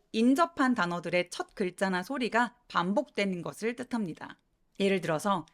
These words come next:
던킨 도너츠의 던킨은 무슨 말일까요? 구글에다가 던킨 쿠키라고 치면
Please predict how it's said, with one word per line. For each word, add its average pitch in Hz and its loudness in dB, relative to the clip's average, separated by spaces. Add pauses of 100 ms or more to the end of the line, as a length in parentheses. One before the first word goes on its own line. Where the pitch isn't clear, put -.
(260)
던킨 269 4
도너츠의 220 0
던킨은 247 4
무슨 208 2
말일까요? 196 0 (560)
구글에다가 196 2 (540)
던킨 247 2
쿠키라고 180 -4
치면 262 2